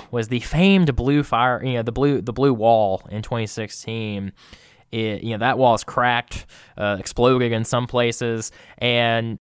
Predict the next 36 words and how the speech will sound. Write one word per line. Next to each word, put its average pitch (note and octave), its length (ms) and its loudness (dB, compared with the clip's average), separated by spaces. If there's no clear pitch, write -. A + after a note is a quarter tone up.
for D#3+ 320 0
any G#3 220 2
presidential A2 720 -2
nominee, G#2+ 540 0
if G#2 100 -4
I, C#3+ 160 4
you C3+ 140 -2
know, A#2+ 80 4
if A2 80 0
I D3 140 6
was C#3+ 140 2
on C3+ 140 4
their B2 140 0
team, C3 540 0
I D3+ 160 2
would D3+ 160 2
want B2 300 2
to A#2 100 0
look A#2 540 0
at A#2+ 200 -2
the A#2+ 80 -2
map, A2 560 0
you A2+ 120 -10
know, A2 160 0
by A2 200 2
summer A2+ 360 0
of G#2 100 -6
twenty A2 260 -4
twenty G#2+ 480 -4
and G#2+ 320 -6
be B2+ 200 2
able C#3 280 2
to C3 140 -6
make B2 300 0
the B2 100 -4
decision A2 720 -2